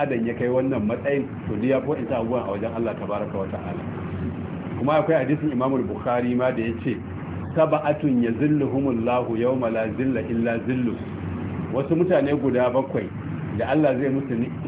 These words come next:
inuwa, a hadisin Muslim ya ce inuwar al'arshi. Ranar da babu wata inuwa sai wannan. Ai, daga cikinsu ya fara da imamun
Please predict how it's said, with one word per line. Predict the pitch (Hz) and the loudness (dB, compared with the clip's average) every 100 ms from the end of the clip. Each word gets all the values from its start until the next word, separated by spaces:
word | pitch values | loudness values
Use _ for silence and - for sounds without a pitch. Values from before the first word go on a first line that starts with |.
| - - | -6 0
inuwa, | 143 147 127 | 4 4 4
a | 113 113 | 2 -2
hadisin | 143 139 | -2 0
Muslim | 120 123 123 | 0 0 0
ya | 120 | 0
ce | 120 | 0
inuwar | 123 123 | 2 2
al'arshi. | 110 107 117 120 - - - - - - - - - | 0 -2 -2 -4 -6 -8 -8 -6 -6 -6 -6 -6 -2
Ranar | 127 147 170 | 2 4 4
da | 151 131 | 4 4
babu | 139 160 139 | 8 6 6
wata | 135 131 | 0 0
inuwa | 147 135 147 120 127 | 0 2 2 2 2
sai | 123 | 2
wannan. | 123 98 92 - - - - - - - | 2 0 -4 -6 -8 -8 -6 -6 -6 0
Ai, | 139 | 0
daga | 147 117 | 2 0
cikinsu | 117 - 147 160 151 123 - - - - | -4 -2 0 2 0 -4 -4 -8 -6 -4
ya | 117 131 | -2 2
fara | 151 151 131 | 4 4 4
da | 120 | 0
imamun | 123 127 139 139 127 | 0 2 2 2 0